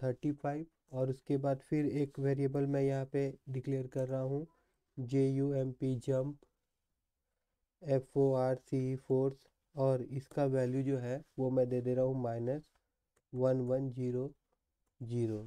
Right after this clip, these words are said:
ठीक है। उसके बाद में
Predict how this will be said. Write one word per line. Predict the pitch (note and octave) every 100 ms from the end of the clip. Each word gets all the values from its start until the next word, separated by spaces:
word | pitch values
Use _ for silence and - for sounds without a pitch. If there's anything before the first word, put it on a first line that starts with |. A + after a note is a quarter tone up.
| -
ठीक | C#3+ C#3
है। | G3+ G#3+ _ - - _ _ _ _ - _ - _ - _ _ D3
उसके | - F#3 E3
बाद | C3+ C3
में | B2 A#2